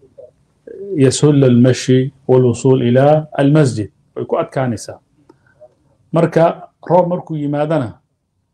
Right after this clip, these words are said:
waanu kala go'i jirnay oo togaabaa ina kala geyn jiray. Maxaa yeelay, togga hadduu roob ku soo da'o, wuu buux dhaafayaa.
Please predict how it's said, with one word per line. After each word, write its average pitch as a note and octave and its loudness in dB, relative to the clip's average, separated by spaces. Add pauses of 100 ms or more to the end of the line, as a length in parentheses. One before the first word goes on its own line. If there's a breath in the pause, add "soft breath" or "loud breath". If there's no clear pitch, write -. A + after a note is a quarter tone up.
(300)
waanu B2+ -12
kala B2 -2
go'i C#3+ -2
jirnay B2 -2
oo A2+ -6
togaabaa B2 0 (140)
ina A#2+ -2
kala A#2 -2 (800)
geyn C3 2
jiray. F#2+ -8 (240)
Maxaa B2 -10
yeelay, A#2 -2
togga C3 -2
hadduu C3+ -2
roob D#3 2
ku F3 -6
soo C#3+ -2
da'o, B2+ -4
wuu D3+ -4
buux E3+ 2
dhaafayaa. - -2